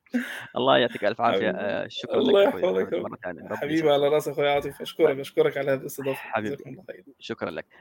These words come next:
Speaker 1: طيب جمهورنا
Speaker 2: حبيبي،
Speaker 1: الكرام
Speaker 2: السلام.
Speaker 1: كده نحن خلصنا لقاءنا لليلة، الله يعطي العافية أستاذ أحمد، نورنا بأشياء كده جميلة،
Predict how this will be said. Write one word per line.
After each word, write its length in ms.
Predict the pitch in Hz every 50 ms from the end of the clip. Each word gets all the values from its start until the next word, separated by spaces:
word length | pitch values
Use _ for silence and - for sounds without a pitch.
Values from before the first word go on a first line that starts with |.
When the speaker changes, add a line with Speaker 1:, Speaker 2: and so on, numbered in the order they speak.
| - _ -
Speaker 1:
طيب 180 | 135 - -
جمهورنا 280 | 113 135 151 175 180 165
Speaker 2:
حبيبي، 0 |
Speaker 1:
الكرام 300 | 156 - 160 165 160 151
Speaker 2:
السلام. 0 |
Speaker 1:
كده 160 | 147 151 147
نحن 220 | 147 147 147 147 135
خلصنا 360 | - - 135 143 - - 127
لقاءنا 440 | 123 127 - 131 127 127 127 123 123
لليلة، 640 | 123 123 123 123 131 127 127 127 127 135 127 - -
الله 180 | - 117 117
يعطي 180 | 117 117 - -
العافية 260 | - 117 117 117 -
أستاذ 180 | 110 - 117 120
أحمد، 300 | 123 131 120 113 117 117 113
نورنا 420 | 107 110 117 120 120 117 113 113
بأشياء 460 | 113 110 73 73 98 - - 113 110
كده 220 | 110 - 107 110 104
جميلة، 440 | - 107 107 117 131 127 113 127